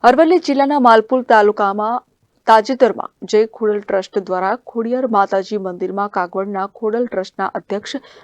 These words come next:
નરેશ પટેલના અધ્યક્ષસ્થાને તેમજ સંતો મહંતોની ઉપસ્થિતિમાં પ્રાણ પ્રતિષ્ઠા મહોત્સવ યોજાયો હતો, જે બાદ મંદિરમાં ખોડલ માતાજીના દર્શને આવતા ભક્તો અને દર્શનાર્થીઓ માટે દર રવિવારે વિનામૂલ્યે ભોજન પ્રસાદી ટ્રસ્ટ દ્વારા શરૂ કરવામાં આવી છે.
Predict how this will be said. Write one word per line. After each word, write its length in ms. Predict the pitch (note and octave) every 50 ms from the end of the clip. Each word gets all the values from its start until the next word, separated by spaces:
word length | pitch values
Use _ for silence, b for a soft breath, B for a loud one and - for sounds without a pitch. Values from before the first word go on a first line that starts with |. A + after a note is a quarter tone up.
| B -
નરેશ 280 | B3 C4 C#4 D#4 D4+ - -
પટેલના 380 | B3 B3 B3+ B3+ B3 B3+ C4 C#4 - -
અધ્યક્ષસ્થાને 580 | G3 - G#3 G3 - - - G#3+ G3+ G#3 A3+ G3+ - _ _ _
તેમજ 260 | G#3+ G#3 G#3 G3 G3
સંતો 400 | G#3 - - G#3 A3+ A3+ - C4
મહંતોની 500 | A#3+ A3 F#3+ G3 A3 G#3 - G#3 G3 G#3+
ઉપસ્થિતિમાં 640 | G#3 G3+ - G3 G3 - G3+ G3 - G3 G#3 A3 A#3
પ્રાણ 280 | A#3 _ - G#3+ G#3 G3+
પ્રતિષ્ઠા 500 | - - G3 - G3 G3 - - G#3 F#3
મહોત્સવ 440 | F3+ F#3+ G3 F3+ - - G3+ F#3 G#3+ G3+
યોજાયો 300 | G#3 F3 E3 - D#3 D#3 E3
હતો, 200 | F3+ F3+ - G3 F3 B B B B B B B -
જે 100 | - A3+
બાદ 260 | G#3+ G#3+ G#3+ A3+ A3+
મંદિરમાં 520 | A#3+ A3+ G#3+ G#3 G#3 A3+ A3+ A3+ A3 A3+
ખોડલ 320 | A3+ - A#3 G#3 G3+ G3+ G3
માતાજીના 540 | G3 F#3+ F#3 - F#3+ F3+ F#3+ G3 G3+ G3+ G3
દર્શને 460 | G3 F#3+ F3+ - - F#3+ F#3+ G3 - -
આવતા 280 | - F#3 F3 - - A3+
ભક્તો 440 | A3+ - G#3 G3 - _ - C4+ F#4 D#4+
અને 120 | A3+ G#3+
દર્શનાર્થીઓ 640 | G#3+ G#3 G3 F#3 - - G3 F#3+ F#3+ G3+ _ A#3 G#3
માટે 340 | G3+ G3 F#3+ G3 - B3 C4+ b b b b b b b b
દર 280 | A#3+ A3 C4 C#4+ D#4+ D#4+ C4
રવિવારે 460 | A#3 G#3 A#3+ A#3 A#3 G#3+ A3 A#3 B3
વિનામૂલ્યે 580 | A#3 G#3 G#3 G3+ G3+ G3 F#3+ F#3 F#3+ F#3+ G#3+ A#3+
ભોજન 420 | A#3 - - G#3 A3+ A3+ - B3+
પ્રસાદી 440 | B3 - G3+ G3+ - G#3+ G3 F#3 G#3
ટ્રસ્ટ 380 | G#3 - F#3+ F#3+ F3+ - _ G3+
દ્વારા 360 | F#3+ F3+ F#3+ F#3 F#3 G3 G#3+
શરૂ 260 | G#3+ - - G#3+ A3
કરવામાં 520 | A3 - G#3 F#3+ F#3+ G#3+ A3 A3+ G#3+ F3 D#3+
આવી 180 | - - F#3
છે. 340 | E3 E3 _ - - G3+ -